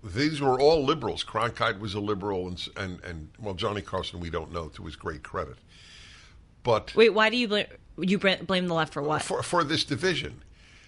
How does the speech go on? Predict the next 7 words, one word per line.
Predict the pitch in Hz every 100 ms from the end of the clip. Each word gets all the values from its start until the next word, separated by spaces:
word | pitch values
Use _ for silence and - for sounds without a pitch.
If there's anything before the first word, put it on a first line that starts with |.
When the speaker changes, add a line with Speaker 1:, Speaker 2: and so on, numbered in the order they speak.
| -
Speaker 1:
I |
mean, | 139
they, | 147 139
they, | - 120 160
Speaker 2:
Hmm. | 202 185
Speaker 1:
they, | 156 151 135 123 - - - - - - - - - - - - - - - - - - - -
what, | 107 156